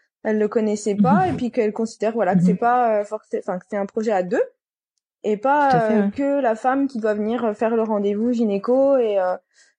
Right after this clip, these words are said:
Speaker 1: donc elle, voilà, pour elle c'était un rendez-vous à faire à deux, et parce qu'on fait un enfant à deux.
Speaker 2: Bon,
Speaker 1: Donc
Speaker 2: c'est
Speaker 1: voilà.
Speaker 2: super, et on, c'est, c'est, c'est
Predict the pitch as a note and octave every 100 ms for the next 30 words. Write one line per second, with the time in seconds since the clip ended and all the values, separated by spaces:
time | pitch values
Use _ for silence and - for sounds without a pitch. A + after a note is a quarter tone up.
0 | _ G#3+ G#3+ A#3 G#3+ - - A3 D3+ -
1 | - A3+ C4 - B3 A3 A3 A3 A3+ C4
2 | A#3 B3+ A#3 G3+ F#3 G3 D4 D4 A3 G3+
3 | - - F#3+ G3 A#3 A3 F#3 - G#3+ F3+
4 | F3 A3 _ F#3 G#3+ G#3+ F#3+ F3 B3+ F3
5 | F3 - E3+ D#3+ E3 F3+ E3+ D#3+